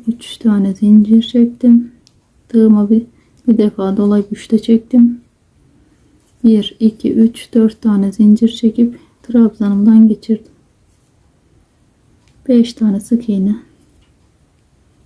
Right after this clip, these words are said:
Üç, dört, beş. Şimdi zincirden geçiriyoruz.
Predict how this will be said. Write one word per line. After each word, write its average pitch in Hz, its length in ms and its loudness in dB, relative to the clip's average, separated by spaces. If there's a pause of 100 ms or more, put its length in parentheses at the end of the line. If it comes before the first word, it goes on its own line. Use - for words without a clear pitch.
(580)
Üç, - 460 -4 (500)
dört, 226 440 -2 (1700)
beş. - 440 -4 (760)
Şimdi 240 300 2
zincirden 214 640 2
geçiriyoruz. 233 840 -2